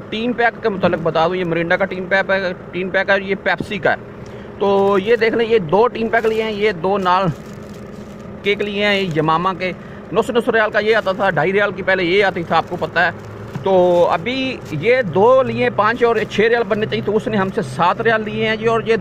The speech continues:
दस हलाला वापस किया है सिर्फ, यानी कि छः रियाल नब्बे हलाले का ये अभी तीन रियाल की हो गई है जी, ये एक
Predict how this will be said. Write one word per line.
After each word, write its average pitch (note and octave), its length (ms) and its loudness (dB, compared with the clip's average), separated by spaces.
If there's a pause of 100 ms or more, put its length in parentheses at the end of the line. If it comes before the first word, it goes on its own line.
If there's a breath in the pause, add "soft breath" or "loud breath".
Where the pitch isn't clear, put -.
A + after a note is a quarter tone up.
दस - 340 0
हलाला E3 440 2
वापस E3+ 380 0
किया E3+ 300 0
है F3 100 0
सिर्फ, F3 340 -2 (460 loud breath)
यानी G3+ 240 0
कि G3+ 80 0
छः G#3 400 2
रियाल G3+ 380 2 (340 loud breath)
नब्बे G3 520 2
हलाले F3+ 420 2
का F#3 160 4
ये F#3 380 0
अभी D3+ 240 0
तीन A3+ 260 0
रियाल G#3 220 4
की G3 120 -6
हो E3+ 120 4
गई E3+ 140 -4
है F#3 100 2
जी, F3 160 -6
ये F3 340 2
एक E3 160 -4